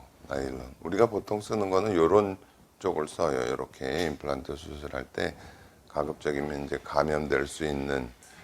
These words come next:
지저분한 것이 달라붙을 수 있는 가능성을 줄이기 위해서 이렇게 모노필라멘트로 흡수가 안 되는 이런 기구들을 쓴다.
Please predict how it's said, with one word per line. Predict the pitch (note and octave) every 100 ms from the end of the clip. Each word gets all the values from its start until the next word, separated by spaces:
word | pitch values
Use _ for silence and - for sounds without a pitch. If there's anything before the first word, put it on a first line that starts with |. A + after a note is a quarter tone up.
| - - -
지저분한 | E2 D#2+ D2 D2 D2
것이 | D2 C#2+
달라붙을 | - D2 D2+ D2+ - D2+
수 | -
있는 | D2+ C#2 D2
가능성을 | C#2+ C2+ C#2+ D2 D#2+ D#2
줄이기 | D2+ D#2 D2 C#2
위해서 | C#2 B1+ C2 G#2 F2 - - - - - - -
이렇게 | - - C#2+ C2
모노필라멘트로 | - E2 E2+ D#2+ - E2+ D2+ C#2+ C2+ - - C2 A#1+ -
흡수가 | G2+ - F#2 E2
안 | B1+ C2+
되는 | C2 B1+ A#1+ B1 - - -
이런 | C#2 B1+ B1 - - - - - _ -
기구들을 | C2+ C2 C2+ E2
쓴다. | - E2+ D2+ C#2